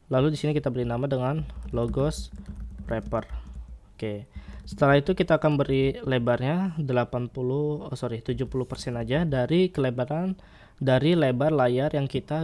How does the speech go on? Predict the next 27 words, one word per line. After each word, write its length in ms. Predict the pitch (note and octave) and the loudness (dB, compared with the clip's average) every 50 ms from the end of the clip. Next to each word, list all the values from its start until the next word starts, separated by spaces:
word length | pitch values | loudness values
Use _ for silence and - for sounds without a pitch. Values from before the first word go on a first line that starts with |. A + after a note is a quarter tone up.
| D3 | -2
gunakan. 560 | C3+ B2 A#2 A2+ A2 - B2 D3 F#3 G#3 A3 A3 - - - - - - - - - - - - - - - - | -2 -2 -2 -4 -2 0 0 0 0 -2 -4 -8 -12 -18 -20 -20 -20 -20 -20 -20 -20 -20 -20 -20 -20 -20 -10 -2
Lalu 400 | - C3 B2+ B2+ C3 C#3+ D#3+ E3+ F3+ E3 C#3+ | 2 4 4 6 6 4 4 4 2 2 0
untuk 240 | C3+ - C3+ B2+ - | -2 -2 -4 -4 -4
tingginya 400 | C3+ C3 B2+ B2+ B2+ B2 B2 A#2+ | -4 -2 0 0 0 0 -2 -2
itu 160 | - D3+ D3 | -2 -4 -6
kita 400 | - - - C#3 C3 C3 B2+ - - | -6 -4 -4 -2 -2 -2 -4 -6 -4
gunakan 320 | - C#3+ B2+ B2+ B2+ C#3+ C3 C3 | -2 -2 0 0 0 -2 -2 -4
overflow 400 | C3 - - C3 C#3 - C#3 C3 | -4 -4 -6 -8 -6 -4 -2 -2
hidden 400 | B2 B2+ C3 B2 A#2+ B2+ B2 A#2+ | 0 0 0 0 0 0 -2 -2
aja. 480 | A#2 A2 A#2 A#2+ C3 D#3+ F#3 G3+ G#3+ - - - - - - - - - - - - | -2 -2 0 0 0 0 0 -2 -4 -6 -10 -12 -14 -16 -16 -16 -14 -14 -12 -12 -8
Kita 240 | - - B2+ C3+ B2+ | -6 -2 0 0 2
berikan 320 | A#2+ B2+ B2+ - C#3+ D3 | 2 0 0 0 0 0
margin 400 | D#3 D3 C#3 B2+ A#2 B2+ C3+ B2+ | 2 2 0 0 -2 -2 -4 -2
auto 400 | B2 A#2+ A#2+ A#2 - - D3 E3 | 0 -2 -2 -2 0 0 0 2
agar 400 | E3 - C3+ C3 B2 B2 C#3+ D#3 | 2 2 0 0 2 2 2 2
dia 320 | D#3 D#3+ D3 C3 B2+ C#3 D3+ | 2 0 0 2 2 2 2
berada 400 | C#3+ A#2+ A2+ A#2+ A#2 B2+ C3 B2+ | 0 0 0 0 0 0 -2 -2
di 80 | C3+ | -2
tengah 480 | B2 - A#2 A2+ A#2 C3 D#3+ F#3+ G#3 G3+ - - - - - - - - - - | -4 -4 -4 -4 -2 -2 -2 -4 -4 -6 -10 -16 -16 -16 -16 -14 -16 -14 -8 -2
dengan 320 | C3+ B2+ A#2+ B2 C#3+ D3+ | 0 0 2 2 2 2
background 480 | C#3+ C3 B2 A2+ A#2 C#3 - A#2+ A#2+ A#2+ | 2 0 0 0 0 -2 -2 0 -2 -2
warnanya 560 | A#2 A#2 A#2 A#2 A#2 A#2 B2+ C3+ C#3+ D#3 D#3 | -2 -4 -4 -4 -4 -4 -4 -2 -2 -2 -2
misalnya 400 | D3+ C#3 B2 - A#2+ A#2+ B2+ C#3 | -2 -4 -4 -4 -4 -4 -4 -4
sebagai 320 | C#3 - C3 B2+ A#2 A#2+ | -4 -4 -2 -2 -2 -2
contoh 320 | A#2 - B2 A#2 A#2 C#3 B2+ | -4 -4 -4 -4 -2 -2 -2
merah. 480 | A#2+ A2+ A2 A2 G#2 A2 - - - - - - - - - - - - - - - - - - - - - - - - - - - - - _ _ | -2 -2 -4 -6 -8 -10 -12 -14 -16 -16 -18 -18 -20 -20 -20 -20 -20 -20 -20 -20 -20 -20 -20 -20 -20 -20 -20 -20 -20 -20 -20 -18 -18 -18 -18 _ _
Oke, 360 | - - A2 A#2+ D#3+ G#3 A#3 | -8 -4 -2 -2 -2 -2 -4